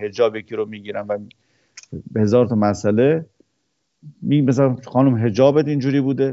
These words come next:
می‌بردن بهش تجاوز می‌کردن. شما مثلاً چه می‌دونم عرق خوردید خونتون، می‌بردن به زن و دخترش تجاوز می‌کردن. خب این اون زمان یک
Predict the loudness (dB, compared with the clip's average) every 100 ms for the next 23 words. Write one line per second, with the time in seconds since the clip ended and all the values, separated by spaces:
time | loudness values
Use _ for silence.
0 | -4 -2 2 2 2 0 -2 -2 -4 -4
1 | -6 -14 -20 -20 -20 -20 -20 -12 -4 0
2 | 0 -2 -2 -2 -2 -2 -2 0 0 -2
3 | -6 _ _ _ _ _ _ 0 4 4
4 | 2 2 2 2 -4 -4 0 0 -2 -4
5 | -4 -2 2 2 2 2 2 0 -2 -4
6 | -4 -4 -2 -2 -2 -6 -14 -12 -14 -14
7 | -20 _ _ _ _ _ _ -20 _ _
8 | _ _ _ _ _ _ _ _ _ _
9 | 2 2 0 _ _ _ _ _ 0 0
10 | -2 -2 0 2 2 0 0 0 -2 -10